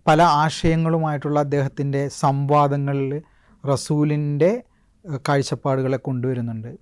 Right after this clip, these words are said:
വളരെ മനോഹരമായിട്ട് റ-, റസൂലിനെ സ്വല്ലല്ലാഹു അലൈഹി വസല്ലമയെ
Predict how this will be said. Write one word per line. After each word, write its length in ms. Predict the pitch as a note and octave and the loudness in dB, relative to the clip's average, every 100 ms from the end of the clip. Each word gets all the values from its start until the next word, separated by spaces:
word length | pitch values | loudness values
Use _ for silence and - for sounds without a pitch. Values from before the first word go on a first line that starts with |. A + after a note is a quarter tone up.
| _ F3+ | _ 0
വളരെ 340 | D#3+ D#3+ F#3 | 4 6 6
മനോഹരമായിട്ട് 1000 | G3+ F3+ D#3 E3 C#3+ F3 F3 E3 D#3+ - F#3 G3+ _ _ _ | 4 4 4 2 2 0 2 0 -2 -4 -6 -6 _ _ _
റ-, 240 | E3+ D#3 F#3+ D3+ | -2 0 0 -2
റസൂലിനെ 480 | C#3+ D#3 D3 C#3+ C#3+ - | -2 -2 -2 -2 -4 -8
സ്വല്ലല്ലാഹു 380 | - C3+ C3 | -4 0 0
അലൈഹി 140 | B2+ B2 | -2 -4
വസല്ലമയെ 440 | C3+ B2 B2 C3+ | -6 -4 -4 -6